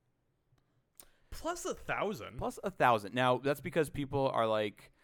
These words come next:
Speaker 1: No Bergeron?
Speaker 2: No Bergeron, no Krejci. So he loses two of the ce-, the two of the centers that he spent most of his time with last year. Um, played most minutes on a line centered by Krejci, and then the line he was on second most would be centered by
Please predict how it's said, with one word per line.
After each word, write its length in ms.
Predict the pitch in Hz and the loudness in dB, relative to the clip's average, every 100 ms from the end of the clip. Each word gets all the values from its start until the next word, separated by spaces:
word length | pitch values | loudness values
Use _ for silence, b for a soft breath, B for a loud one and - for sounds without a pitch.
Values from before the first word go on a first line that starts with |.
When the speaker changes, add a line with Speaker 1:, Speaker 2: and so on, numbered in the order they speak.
| b b | b b
Speaker 1:
No 140 | 120 110 | -12 -10
Bergeron? 460 | - 117 151 156 - | -10 -8 -8 -8 -6
Speaker 2:
No 140 | 131 135 | 0 2
Bergeron, 340 | 139 135 123 | 4 4 4
no 100 | 117 | 4
Krejci. 380 | 101 95 - 95 101 | 2 -2 -4 -12 -10
So 120 | 117 | -6
he 60 | |
loses 380 | 113 120 120 110 | -4 -4 -6 -10
two 300 | - 131 123 | -8 -2 -2
of 60 | 110 | -2
the 100 | 107 | -4
ce-, 200 | 107 - | -4 -4
the 260 | 110 104 98 _ - | -2 -2 -4 _ -4
two 100 | 170 | -2
of 60 | |
the 60 | 123 | 0
centers 340 | 120 113 104 | -2 -2 -2
that 160 | 107 95 | -4 -4
he 100 | 101 | -8
spent 380 | - 101 95 101 _ _ _ _ _ _ _ _ _ _ | -6 -6 -6 -12 _ _ _ _ _ _ _ _ _ _
most 260 | 113 117 - | -2 -2 -2
of 60 | 98 | -8
his 100 | - | -6
time 200 | 95 92 | -4 -6
with 120 | 90 | -8
last 220 | 95 - | -10 -8
year. 160 | - 135 b b b b - | -10 -10 b b b b -4
Um, 360 | 107 98 101 _ _ | -2 -2 -4 _ _
played 200 | 170 160 | 0 2
most 240 | 135 123 127 | 2 0 0
minutes 260 | 113 110 | -2 0
on 80 | 110 | 0
a 60 | 101 | 0
line 460 | 104 104 101 98 - _ _ _ | 0 -2 -4 -8 -14 _ _ _
centered 280 | - 113 101 | -6 -4 -2
by 140 | 98 | -4
Krejci, 480 | 92 113 110 120 120 - b b - | 0 0 0 -2 -4 -8 b b -8
and 100 | 107 | -6
then 160 | 101 | -4
the 120 | 101 101 | -4 -2
line 260 | 104 104 | -2 -4
he 80 | 107 | -6
was 140 | 101 | -6
on 440 | 104 101 98 98 95 | -4 -4 -4 -8 -8
second 300 | - 101 98 | -8 -8 -8
most 220 | 95 90 | -8 -8
would 80 | 95 | -12
be 60 | 92 | -10
centered 280 | 98 92 92 | -8 -8 -8
by 220 | 92 | -10